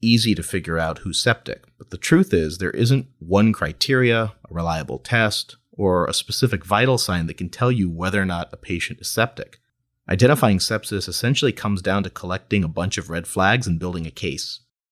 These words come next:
So before we can identify sepsis, we first have to know what it is. A lot of people think that sepsis is a blood-borne or widespread systemic infection,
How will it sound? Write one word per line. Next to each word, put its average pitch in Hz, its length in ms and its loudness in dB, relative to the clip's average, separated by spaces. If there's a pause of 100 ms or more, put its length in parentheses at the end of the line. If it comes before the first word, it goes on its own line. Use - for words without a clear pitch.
(300)
So - 120 2
before 135 360 6
we 170 120 2
can 135 140 -2
identify 98 540 0
sepsis, 131 520 -2
we 101 80 -2
first 139 240 -2
have 113 140 2
to 98 80 -2
know 98 140 2
what 92 260 0
it 80 100 -6
is. 82 380 0 (680)
A 101 80 2
lot 110 200 6
of 175 60 -4
people 127 260 -2
think - 460 2
that 80 100 -10
sepsis - 480 -4
is 90 100 -6
a 78 80 -4
blood-borne 107 880 2
or 82 140 0
widespread 95 760 -2
systemic 90 520 -2
infection, 80 720 -4